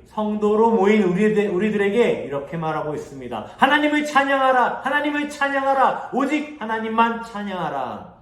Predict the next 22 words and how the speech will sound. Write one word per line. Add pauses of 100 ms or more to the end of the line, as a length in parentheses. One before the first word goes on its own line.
(160)
그렇게
시작하고 (260)
또
오늘
본문도
찬양하라고
끝을
마무-, (140)
마무리하고
있습니다. (600)
또
바울은 (280)
예수
그리스도의
아버지,
곧
하나님께서
하늘에
속한
모든
신령한
복을